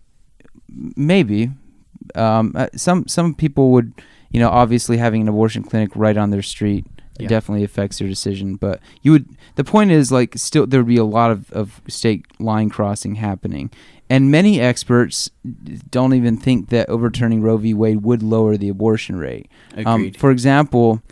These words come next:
Speaker 1: before Roe v. Wade was passed, the abortion rate was higher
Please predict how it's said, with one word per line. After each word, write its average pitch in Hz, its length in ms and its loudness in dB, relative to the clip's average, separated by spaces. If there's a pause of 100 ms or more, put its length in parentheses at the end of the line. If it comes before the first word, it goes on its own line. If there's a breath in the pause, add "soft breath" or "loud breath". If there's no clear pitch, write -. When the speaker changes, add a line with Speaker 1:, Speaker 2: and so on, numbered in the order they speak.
(600 soft breath)
Speaker 1:
before 135 920 6 (560)
Roe 135 280 6
v. 131 160 4
Wade 123 380 4 (160)
was 123 300 2
passed, 127 720 -2
the 127 100 2
abortion 123 480 2
rate 117 220 0
was 107 160 -4
higher 113 720 -4